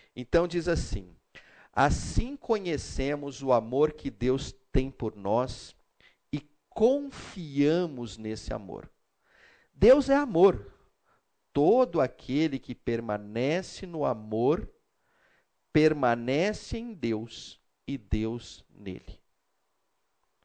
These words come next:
É, aqui eu só queria dar uma parada. Tá vendo uma amálgama perfeita aqui? Deus, nós, amor, é uma, é, é,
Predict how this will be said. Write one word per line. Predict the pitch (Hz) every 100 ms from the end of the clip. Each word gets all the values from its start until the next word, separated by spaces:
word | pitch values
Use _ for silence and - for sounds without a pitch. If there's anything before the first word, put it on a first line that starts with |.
| _ _ _ _ _ _ _ _ _ _ _ _ _ _ -
É, | - - 76 - -
aqui | 113 -
eu | 170
só | -
queria | 160 165
dar |
uma | 160
parada. | - 117 98 - - _ _ _ _ _ _ _ _ _ _ _ _ -
Tá | 180
vendo | 233 277
uma | 185
amálgama | 127 123 139 151 135 131
perfeita | - 185 - - - - 143 127 -
aqui? | - - 120 98 _ _ _ _ _ _ _ _ _ _ _ _ _ _ -
Deus, | 131 156 185 175 123
nós, | 120 117 123 156 147 117
amor, | 127 117 107 110 135 147 -
é | 85 98 151
uma, | 226 214 175 - - 95 135 -
é, | 135 - _ - -
é, | - 127 120 113